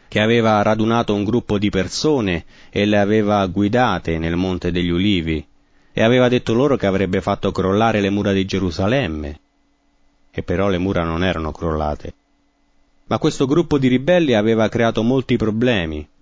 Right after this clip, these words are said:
e i romani ne avevano uccisi molti, ma questo tizio era riuscito a scappare. Così il tribuno pensa che Paolo sia quest'uomo, quest'egiziano che aveva guidato questi ribelli anni prima. Così dice:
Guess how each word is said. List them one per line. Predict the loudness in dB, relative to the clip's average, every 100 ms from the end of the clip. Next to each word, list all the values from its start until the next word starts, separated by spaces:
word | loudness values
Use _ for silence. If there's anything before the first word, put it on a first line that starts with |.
| -20 _ _ _ _ _ _ _
e | -2
i | 0
romani | 2 2 2 2
ne | 2
avevano | 2 2 0
uccisi | -2 -2 -4 -2
molti, | 0 0 -2 -6 -10 -10 -12 _ _ _ -10
ma | -4
questo | -4 -2 0
tizio | 0 0 0
era | 2
riuscito | 2 -2 -4 -4
a | -4
scappare. | -4 -6 -2 0 0 -2 -8 -12 _ _ _ _ _ _ _ _ -8
Così | -2 0
il | 0
tribuno | 0 2 2
pensa | 2 2 0
che | -2 0
Paolo | 0 0 0
sia | -2
quest'uomo, | -2 -4 -4 -2 -2 -4 -8 -14 _
quest'egiziano | -10 -6 -4 -2 -2 -2 0 0 0 -4 _ _ _ _ -4
che | 0
aveva | 2 2
guidato | 2 2 2 0
questi | 0 -2 -2
ribelli | -2 0 0 0 0
anni | 0 -2
prima. | 0 0 0 -2 -10 -14 _ _ _ _ _ _ _ _ -6
Così | 0 2
dice: | 4 2 2 0